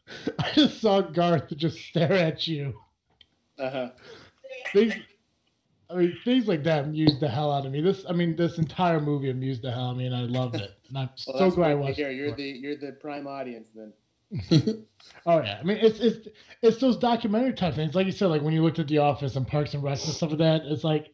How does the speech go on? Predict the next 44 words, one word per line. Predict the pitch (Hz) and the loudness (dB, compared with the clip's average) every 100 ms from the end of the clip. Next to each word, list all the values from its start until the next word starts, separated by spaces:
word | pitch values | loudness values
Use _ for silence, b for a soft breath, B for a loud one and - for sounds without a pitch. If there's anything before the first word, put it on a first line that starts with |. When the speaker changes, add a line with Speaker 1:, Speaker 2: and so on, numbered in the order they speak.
| - | -2
Speaker 1:
I'm | 160 151 | 0 0
so | - 185 185 | 0 0 2
into | 170 143 | 0 0
those, | 147 151 147 131 | 2 4 4 0
and | 143 139 | -8 -4
that's | 147 160 | -2 0
what | 170 139 | -2 -2
drew | 113 131 156 | -2 -2 0
me | 151 | -2
to | - 143 | -2 -4
this | 113 | -2
movie. | 143 175 147 B B B - | -2 0 -2 B B B -4
It's | 175 | 0
like | 180 | 2
I | 151 | 0
was | - | 0
telling | 214 202 | 0 2
you, | |
like, | 165 | 0
I | 139 | 0
was | 131 110 | -4 -2
really | 214 262 | 0 0
excited | - 151 139 | -4 -4 -2
when | 143 | 0
I | 135 | 4
heard | 147 147 | 4 4
there | 143 | 0
was | 131 | 0
another | 127 180 196 | 0 -2 -2
one, | 104 107 110 B B B B | -4 -6 -8 B B B B
and | 135 | -4
I'm | 143 | -4
hoping | 131 214 262 196 | 2 2 4 2
there's | 147 127 | 2 0
going | 156 254 | 0 0
to | 208 | -2
be | 135 | -2
another | 135 139 139 | -2 -2 -4
one, | 139 139 | -4 -4
uh, | 139 139 | -4 -4
in | 131 | -4
the | 123 | -6
future | - 151 - | -6 -6 -4
too | 120 180 208 | -4 -2 -4